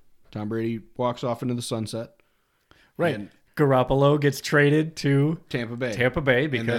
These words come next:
Speaker 1: then
Speaker 2: the forty-niners
Speaker 1: there you
Speaker 2: have
Speaker 1: go.
Speaker 2: Trey Lance.
Speaker 1: There you go. That's,
Speaker 2: No, I
Speaker 1: that's the future of the N F L right
Speaker 2: the,
Speaker 1: there. I
Speaker 2: the,
Speaker 1: figured it out.
Speaker 2: this game, this game comes down to Matt Stafford being good Matt Stafford.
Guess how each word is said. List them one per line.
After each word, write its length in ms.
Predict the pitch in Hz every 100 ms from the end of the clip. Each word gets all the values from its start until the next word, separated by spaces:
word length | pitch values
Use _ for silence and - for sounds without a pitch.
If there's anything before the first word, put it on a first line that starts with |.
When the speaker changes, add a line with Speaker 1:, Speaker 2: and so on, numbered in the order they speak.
| 110
Speaker 1:
then 100 | 104
Speaker 2:
the 80 | 120
forty-niners 560 | 139 139 139 123 120
Speaker 1:
there 60 | 120
you 20 | 113
Speaker 2:
have 120 | 131
Speaker 1:
go. 60 |
Speaker 2:
Trey 180 | - 127
Lance. 500 | 143 123 135 190 - _ _
Speaker 1:
There 120 | 101
you 60 | 104
go. 180 | 151 175 - - - _ _ -
That's, 220 | 117 104
Speaker 2:
No, 80 | -
I 120 | 123
Speaker 1:
that's 180 | 127 -
the 80 | 139
future 300 | 139 135 127
of 60 |
the 100 | 123
N 80 | 120
F 80 | 127
L 160 | 117 98
right 80 |
Speaker 2:
the, 60 | 143
Speaker 1:
there. 180 | 143 135
I 40 |
Speaker 2:
the, 60 | 139
Speaker 1:
figured 240 | 143 101
it 60 | 98
out. 140 | 95
Speaker 2:
this 220 | 143 165 -
game, 520 | 165 160 160 151 - _ _ _ _ _ -
this 180 | 156
game 240 | - 175 170
comes 240 | 170 165
down 240 | 156 151 143
to 140 | 143
Matt 260 | 135 131 -
Stafford 340 | 131 123 131
being 240 | 131 127 117
good 260 | 127 113
Matt 200 | 110 104
Stafford. 440 | - 98 101 -